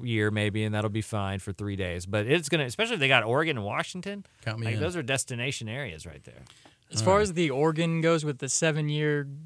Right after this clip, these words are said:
Speaker 3: contract and move on to the Big Ten, I don't like that idea as a fan, just seeing, like,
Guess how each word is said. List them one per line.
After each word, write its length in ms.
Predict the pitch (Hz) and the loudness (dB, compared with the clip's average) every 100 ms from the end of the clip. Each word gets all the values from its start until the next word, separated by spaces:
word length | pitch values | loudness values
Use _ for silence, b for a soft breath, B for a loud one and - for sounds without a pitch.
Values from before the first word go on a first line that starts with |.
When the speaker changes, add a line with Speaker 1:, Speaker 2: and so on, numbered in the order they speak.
| 185 - - _ | -18 -20 -20 _
Speaker 3:
contract 560 | 147 147 147 147 143 147 | 0 0 2 0 0 -2
and 100 | 143 | -2
move 140 | 143 | 0
on 140 | 143 | 0
to 40 | 139 | -2
the 100 | 135 | 0
Big 180 | 143 131 | 0 0
Ten, 160 | 143 | 0
I 140 | 131 160 | 4 4
don't 180 | 196 143 | 4 2
like 220 | 139 151 | 0 2
that 140 | 165 | 2
idea 340 | 160 156 165 156 | 2 2 0 0
as 160 | 147 | -4
a 80 | 139 | -6
fan, 480 | - 147 143 156 160 | -4 -2 0 2 2
just 160 | 156 - | 0 2
seeing, 200 | 165 160 | 2 2
like, 180 | 139 | 0